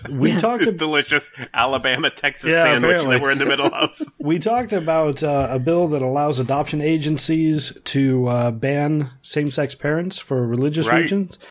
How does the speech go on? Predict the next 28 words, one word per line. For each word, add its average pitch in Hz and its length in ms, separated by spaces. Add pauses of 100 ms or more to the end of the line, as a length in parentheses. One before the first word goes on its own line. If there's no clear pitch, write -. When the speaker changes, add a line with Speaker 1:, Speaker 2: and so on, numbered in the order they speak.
(140)
Speaker 3:
And 131 200
atheist 139 440
parents 139 340
and 123 160
someone 131 300
else? 196 360 (100)
Speaker 1:
Yeah, 131 340
it 127 80
was, 139 180
all, 156 160
well, 143 320
it 127 80
was 127 140
for 147 120
any 147 200
religious 123 480
reasons, 104 480
so 110 220
it 107 100
could 113 160
be 113 340
Speaker 3:
Oh, 120 160
okay. 101 220 (420)
Speaker 1:
interfaith, 135 800
it 113 140
could 110 220
be, 101 420 (180)
yeah, 107 320